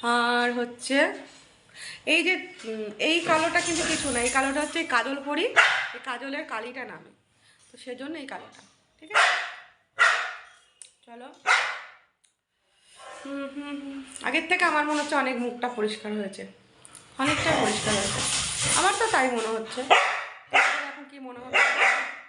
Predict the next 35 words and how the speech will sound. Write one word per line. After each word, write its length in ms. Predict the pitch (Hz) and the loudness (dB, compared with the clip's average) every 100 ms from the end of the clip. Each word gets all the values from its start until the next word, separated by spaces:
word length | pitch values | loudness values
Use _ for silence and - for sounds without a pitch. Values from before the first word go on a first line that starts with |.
| - _ _ _ _ | -20 _ _ _ _
তো 60 | 285 | -12
চলো, 160 | 320 - - - - - 277 | 2 2 4 2 2 2 -4
আসবো। 220 | 269 277 311 - - - - - - _ | -10 -16 -20 -6 0 2 0 -6 -16 _
আমরা 120 | 294 285 | -4 -4
এতক্ষণ 220 | 269 277 254 | -2 -4 -4
বসেছিলাম 420 | 254 277 - 277 262 262 | -4 -4 -2 -2 -2 0
ওখানে, 260 | 262 269 277 262 | 0 0 0 0
ওই 80 | 254 - | 0 2
কাঠের 240 | 247 - 247 | 0 0 -6
ওপর 120 | 247 - | -6 -4
শোয়া 180 | 247 240 | -2 0
যাচ্ছে 240 | 240 - 254 | -2 -6 -6
না, 80 | 269 339 - - - - - | -6 -6 -12 -12 -10 -10 -10
তো 60 | 240 | -2
যাই 120 | 247 254 | 2 2
হোক, 80 | 262 233 | 2 0
এখন 140 | 247 240 | -2 -2
এইগুলো 220 | 233 226 240 | -2 -2 -4
একটু 140 | 240 254 240 | -4 -8 -6
তুলবো, 280 | 233 220 254 | -8 -4 -2
অনেকটাই 280 | 226 220 254 247 | -2 -6 -6 -6
রোদ 120 | 233 - | -6 0
পাওয়া 160 | 233 226 | 2 2
গেছে। 260 | 220 - 262 311 - - - - - 262 | -2 -6 -10 -10 -14 -14 -14 -14 -4 2
ওই, 100 | 285 285 - - | 2 2 -2 -2
ওই 80 | 311 - | -2 2
কালো 180 | 269 269 277 | 2 2 -2
কম্বলটা 420 | 269 285 285 302 269 | -2 0 2 2 2
আজকে 160 | 233 269 | 2 -2
আর 60 | 262 | 2
গায়ে 180 | 214 220 | 0 0
দেবো 140 | 240 240 233 | -4 -8 -10
না, 60 | 240 | -12
ওটা 140 | 240 240 | -14 -12
একটু, 160 | 233 | -12